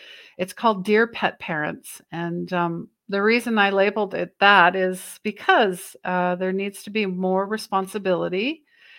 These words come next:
in regards to the energy that we come in with, our vibes, because that's what animals pick up. So <laughs> Uh, I feel that's why we have a lot of separation anxiety. We have a lot of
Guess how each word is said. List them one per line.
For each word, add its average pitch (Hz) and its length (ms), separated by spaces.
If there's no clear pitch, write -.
in 196 180
regards 185 840
to 190 200
the 190 260
energy 208 760
that 185 320
we 190 400
come 196 360
in 220 360
with, 170 360
our 175 240
vibes, 175 680
because 175 300
that's 190 220
what 214 140
animals 180 500
pick - 220
up. - 360
So - 600
<laughs> - 520
Uh, 185 460
I 190 180
feel 240 460
that's 185 280
why 180 180
we 185 180
have 190 340
a 196 60
lot 185 360
of 180 320
separation 185 640
anxiety. 175 800
We 175 180
have 175 220
a 175 60
lot 170 300
of 170 180